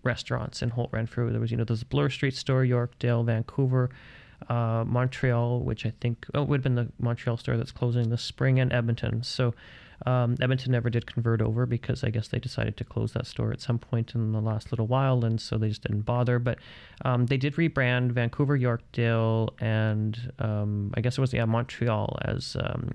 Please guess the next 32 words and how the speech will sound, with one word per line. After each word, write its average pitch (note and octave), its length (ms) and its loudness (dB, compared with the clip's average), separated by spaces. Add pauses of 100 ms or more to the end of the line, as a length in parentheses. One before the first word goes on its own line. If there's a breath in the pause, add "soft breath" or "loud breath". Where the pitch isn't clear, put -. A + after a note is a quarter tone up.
(140)
Colette A#2 340 -2
Grand A2 260 0
Cafe. A#2 340 0 (400 loud breath)
And C#3+ 100 4
I'm E3 80 2
just - 140 -6
speaking G3+ 260 0
anecdotally B2+ 680 0
because B2+ 320 -2
I, A#2+ 60 2 (100)
you A#2+ 80 -2
know, A2 80 2
I A2+ 40 0
don't B2+ 180 0
have B2+ 100 0
the B2+ 80 -2
sales A#2+ 340 -2
numbers. A#2 340 -2
I'm A2 100 0
not A2 180 -2
as A#2 80 -4
connected - 460 -4
to A#2+ 80 -2
food, A#2 380 2
but A#2+ 160 0
it, B2+ 140 -2
the, C3 120 2
the C3+ 100 0
restaurants F#3 360 0
didn't C#3 380 0
look B2+ 300 2
super B2 540 -2